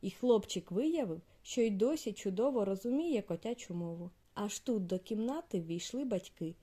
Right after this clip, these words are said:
які вже помирились, і обійняли свого синочка. «Серденько, наближається Різдво»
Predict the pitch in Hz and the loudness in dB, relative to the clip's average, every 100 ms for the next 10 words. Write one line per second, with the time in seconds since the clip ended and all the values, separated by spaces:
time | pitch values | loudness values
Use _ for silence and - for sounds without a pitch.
0 | - 180 175 190 170 151 196 - 196 185 | -6 -4 -2 -2 -4 -2 -2 0 0 2
1 | 190 165 165 175 - - - 208 190 180 | 0 -4 -6 -10 -16 -20 -2 4 4 4
2 | 190 180 170 165 311 - 175 170 226 - | 0 0 0 0 -2 -2 -2 -2 -6 -4
3 | 170 165 - - 180 - - - - - | -4 -6 -10 -16 -16 -16 -20 -20 -20 -10
4 | - 320 269 175 160 - - 214 220 269 | 2 4 4 0 -2 -6 -8 -4 0 0
5 | 294 320 320 311 320 311 311 269 240 196 | 2 4 2 2 -2 0 -2 -2 -2 -2